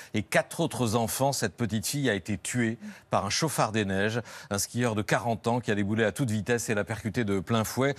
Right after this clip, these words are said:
Tous ces drames pour nous rappeler que le ski, quel que soient ses plaisirs, est le loisir le plus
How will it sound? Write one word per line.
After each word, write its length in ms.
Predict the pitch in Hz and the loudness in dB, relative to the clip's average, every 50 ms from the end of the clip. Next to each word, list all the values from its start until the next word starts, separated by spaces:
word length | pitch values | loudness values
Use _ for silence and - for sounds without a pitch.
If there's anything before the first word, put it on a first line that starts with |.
| - - - - - | -6 -14 -14 -10 0
Tous 100 | - 147 | 2 2
ces 160 | 117 139 135 | 4 4 4
drames 260 | 110 117 135 147 147 123 | 6 6 4 4 4 4
pour 140 | 131 123 | 2 2
nous 80 | 120 117 | 4 6
rappeler 300 | 110 131 - - 165 147 | 4 4 4 4 -2 0
que 80 | - - | 2 2
le 100 | 117 110 | 2 2
ski, 360 | - - - - 180 170 - - | 2 0 2 2 0 0 2 2
quel 200 | 202 196 185 - | 2 2 2 0
que 140 | - 151 | 0 0
soient 300 | 127 - - - 147 143 | 0 0 0 0 0 0
ses 340 | 131 - - 117 110 101 95 - - - - _ - | 2 0 0 2 2 2 0 -2 -6 -20 -14 _ 2
plaisirs, 680 | 151 156 151 143 123 120 139 156 170 175 185 170 147 - - | 4 4 6 6 6 6 4 4 4 4 4 2 2 0 0
est 220 | 160 165 170 165 - - | 2 2 2 2 0 0
le 140 | 120 123 123 | 2 2 4
loisir 540 | 120 123 127 127 117 113 143 156 165 127 120 | 4 4 4 4 4 2 2 2 2 2 2
le 120 | 120 117 | 2 0
plus 340 | 107 - 151 170 180 156 | 0 0 0 0 0 0